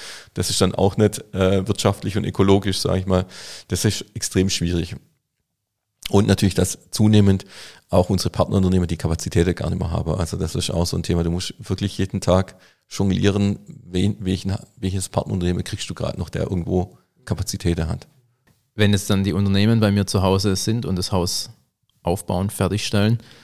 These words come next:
Speaker 2: wer ist denn dann mein Ansprechpartner? Wenn ich jetzt irgendwelche Fragen habe, irgendwelche Themen, vielleicht, keine Ahnung, ist die Steckdose vielleicht eben doch nicht da, gehe ich dann immer auf euch zu oder spreche ich dann mit den, äh, Unternehmen, Handwerkern, die vor Ort sind?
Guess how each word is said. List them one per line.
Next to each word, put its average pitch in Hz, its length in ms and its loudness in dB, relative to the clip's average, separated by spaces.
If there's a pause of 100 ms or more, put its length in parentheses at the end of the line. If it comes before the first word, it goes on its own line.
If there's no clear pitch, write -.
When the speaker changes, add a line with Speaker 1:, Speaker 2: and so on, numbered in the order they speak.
(800)
Speaker 2:
wer 98 140 2
ist 120 80 2
denn 139 60 2
dann 127 100 6
mein 120 160 4
Ansprechpartner? 92 680 0
Wenn 92 100 2
ich 95 60 4
jetzt 98 140 0
irgendwelche 110 380 2
Fragen 117 400 2
habe, 131 200 2
irgendwelche 104 460 2
Themen, 123 520 2
vielleicht, 98 500 0
keine 92 200 0
Ahnung, 104 160 2
ist - 140 -2
die 101 60 2
Steckdose 95 560 2
vielleicht 92 340 0
eben 98 240 2
doch 104 200 2
nicht 131 220 4
da, 131 240 4 (500)
gehe 113 100 4
ich 104 60 2
dann 104 160 4
immer 95 140 4
auf 87 160 -2
euch 98 220 2
zu - 180 0
oder 156 140 2
spreche 135 420 -4
ich 135 100 -4
dann 127 200 2
mit 123 160 0
den, 120 360 2
äh, 90 320 -2
Unternehmen, 113 600 2
Handwerkern, 104 500 2
die 92 80 -2
vor - 160 -4
Ort - 160 -6
sind? 82 200 -6